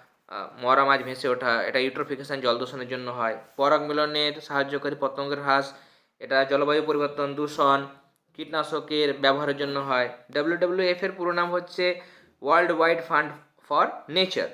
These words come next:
এমএবির পুরো নাম হচ্ছে এখানে যে, আহ, এমএবির পুরো নাম হচ্ছে Man and the Biosphere Program।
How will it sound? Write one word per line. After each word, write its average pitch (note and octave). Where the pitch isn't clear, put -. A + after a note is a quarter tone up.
এমএবির G3
পুরো G3+
নাম G3
হচ্ছে F#3+
এখানে F#3
যে, E3
আহ, C3+
এমএবির E3
পুরো D#3+
নাম D#3
হচ্ছে D#3+
Man C#3
and C3+
the E3+
Biosphere C3
Program। C3+